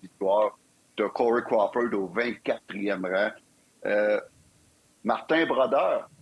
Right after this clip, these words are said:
quatre-vingt-douze rang, douzième rang dans l'histoire de la Ligue nationale pour les victoires.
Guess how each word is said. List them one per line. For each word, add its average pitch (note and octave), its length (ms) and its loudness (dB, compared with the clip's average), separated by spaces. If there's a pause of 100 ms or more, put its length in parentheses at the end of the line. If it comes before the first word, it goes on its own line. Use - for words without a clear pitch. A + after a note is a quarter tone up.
quatre-vingt-douze D#3+ 1080 -4
rang, C#3 260 -2 (440)
douzième C3 440 -2
rang B2+ 260 0
dans A2 160 0
l'histoire C#3 500 0
de B2 100 0
la G#2 200 0
Ligue A#2+ 220 -4
nationale A2 500 -2
pour G2+ 120 -6
les G2 120 -4
victoires. G2 560 0